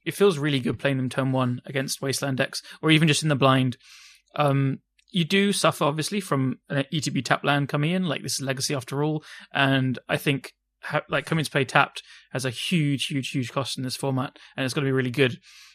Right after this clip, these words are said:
But just being an artifact that you can rely on staying in play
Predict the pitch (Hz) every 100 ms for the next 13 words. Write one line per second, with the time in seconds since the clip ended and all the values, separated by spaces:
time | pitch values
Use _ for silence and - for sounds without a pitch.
0 | - - 175 185 - 170 160 151 139 143
1 | - - - 143 - 131 127 131 131 139
2 | 135 - 139 131 123 139 156